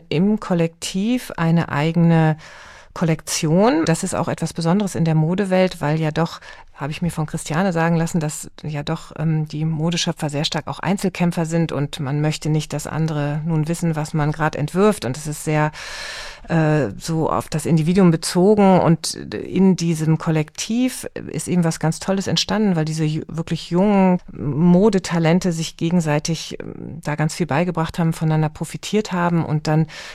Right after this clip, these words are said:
eine Kollektion entworfen haben, in der dieses alte Handwerk und auch diese Präzision in der Verarbeitung, ähm, eine ganz wichtige Rolle spielt. Und wenn man unsere Besuchenden, ähm, beobachtet, dann sieht man, dass das, ähm,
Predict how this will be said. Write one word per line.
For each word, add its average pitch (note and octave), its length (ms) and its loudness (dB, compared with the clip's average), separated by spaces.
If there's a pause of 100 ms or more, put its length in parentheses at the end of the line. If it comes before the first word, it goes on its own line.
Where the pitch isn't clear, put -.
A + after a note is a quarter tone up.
(100)
eine E3 80 0
Kollektion E3 720 -2
entworfen D#3+ 580 0
haben, D#3 380 2
in D#3+ 220 2
der D3+ 360 2 (640)
dieses D3+ 480 -6
alte D3 320 -2
Handwerk D#3 760 0
und D3+ 440 -2
auch - 220 -8
diese D3+ 180 -8
Präzision D3+ 720 -2
in D3+ 80 2
der C#3+ 80 -2
Verarbeitung, D3+ 960 -2
ähm, D3 220 -2
eine C#3+ 100 -2
ganz C3 300 -4
wichtige D3+ 260 -6
Rolle C3+ 240 -2
spielt. C#3 480 -6 (460)
Und - 260 0 (180)
wenn D3+ 140 2
man D3+ 220 2
unsere D3+ 240 -4
Besuchenden, F3 580 4 (320)
ähm, D3+ 140 -8
beobachtet, F3+ 600 0
dann D#3 360 2
sieht E3 240 -2
man, F3 160 4
dass D3 160 -2
das, - 340 -2
ähm, D3+ 320 0